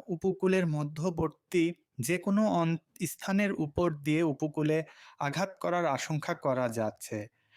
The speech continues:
আশা করা যাচ্ছে ছাব্বিশ নভেম্বর অধিক নিশ্চয়তা সহকারে জানানো যাবে। সম্ভাব্য ঘূর্ণিঝড়টি কেমন পরিমাণে শক্তিশালী হবে ও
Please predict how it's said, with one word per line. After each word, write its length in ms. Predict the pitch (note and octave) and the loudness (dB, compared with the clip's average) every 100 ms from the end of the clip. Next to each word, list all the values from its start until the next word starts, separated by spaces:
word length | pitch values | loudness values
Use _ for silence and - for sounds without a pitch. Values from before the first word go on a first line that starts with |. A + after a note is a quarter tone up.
| - - - | -20 -14 -6
আশা 240 | D#3 A3+ | -2 -2
করা 300 | A3 G#3 G#3 | 0 2 2
যাচ্ছে 400 | F3 E3+ - G3 | 0 -2 -2 -4
ছাব্বিশ 580 | E3+ - C#3 D3+ E3+ - | -4 -4 -2 0 0 0
নভেম্বর 500 | D3 D#3 D#3 D#3+ D#3 - - _ _ | 0 2 2 2 0 -6 -20 _ _
অধিক 360 | F3+ E3+ F#3 A3+ | 0 4 4 4
নিশ্চয়তা 560 | F#3 E3+ D3+ - D#3+ F3 | 4 4 2 0 0 0
সহকারে 800 | - - D3 F#3 F#3 E3 E3 E3+ - - - | -2 -2 0 0 2 2 2 0 -6 -20 -4
জানানো 380 | C#3 C3+ C3+ C3+ | 0 2 4 2
যাবে। 360 | A#2 A2 G#2+ G#2 _ _ _ - | 2 0 -2 -6 _ _ _ -8
সম্ভাব্য 640 | - F3+ F#3 G#3 G#3 G#3+ | -2 0 2 2 2 0
ঘূর্ণিঝড়টি 840 | F3+ E3+ E3+ F#3 D3 D3 D#3 - F#3 | 0 0 2 0 0 0 -2 -2 -4
কেমন 500 | - D#3+ D#3 F3+ F#3 - - _ | 0 0 2 2 0 -4 -20 _
পরিমাণে 420 | F3 F3+ F3+ E3+ | 0 2 2 2
শক্তিশালী 720 | F3+ D#3 D3 - D#3+ D3+ D3+ | 0 -2 -4 -2 -2 -2 -2
হবে 420 | D3+ B2 B2+ C#3 D3 | 0 -2 0 -2 -2
ও 240 | D3+ B2 | -2 -2